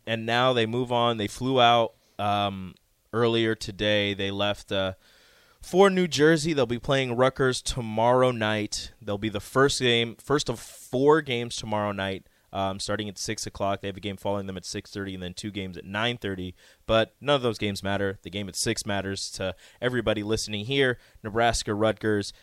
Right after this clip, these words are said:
out in New Jersey. And I, I, I don't want to look past this Rutgers team just because Nebraska got a win at Indiana. Before the season started, when I was feeling good about this team, regardless of the past and,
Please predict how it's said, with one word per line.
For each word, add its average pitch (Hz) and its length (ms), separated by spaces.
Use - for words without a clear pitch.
out 113 220
in 107 100
New 101 160
Jersey. 95 540
And 107 320
I, 120 180
I, 131 160
I 135 80
don't 151 260
want 139 300
to 123 340
look 131 380
past 143 640
this 120 220
Rutgers 113 380
team 107 260
just 107 260
because 104 520
Nebraska 98 420
got 95 160
a 95 60
win 92 180
at 87 100
Indiana. 85 480
Before 85 360
the 139 80
season 110 320
started, 101 360
when 123 240
I 135 140
was 135 240
feeling 123 320
good 123 180
about 117 240
this 120 220
team, 92 460
regardless 107 580
of 98 140
the 101 100
past 92 500
and, 87 160